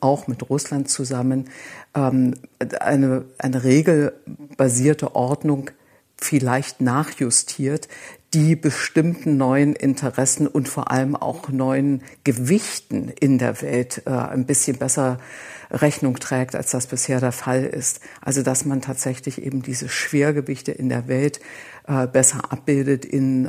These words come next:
in Organisationen zum Beispiel. Ähm,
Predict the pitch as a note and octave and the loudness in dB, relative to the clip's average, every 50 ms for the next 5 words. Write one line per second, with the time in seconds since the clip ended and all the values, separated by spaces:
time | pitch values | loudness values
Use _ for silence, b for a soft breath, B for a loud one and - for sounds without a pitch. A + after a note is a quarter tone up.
0 | - - C#3 A#2+ - - B2 B2+ B2+ C3 B2 B2 B2 - B2 A#2 - - - - | -2 -4 -4 -4 -4 -4 -4 -4 -2 -2 -2 -2 -4 -4 -4 -6 -6 -6 -6 -4
1 | A#2+ G2 - - C3+ - - - A#2 A#2+ - - - - - - - C3+ B B | -4 -6 -6 -6 -6 -8 -8 -8 -8 -8 -8 -10 -12 -10 -10 -8 -8 -8 B B
2 | B B B B B B B B B B B - D#3 D3+ C#3+ C#3+ C#3+ - | B B B B B B B B B B B 2 2 4 4 4 2 0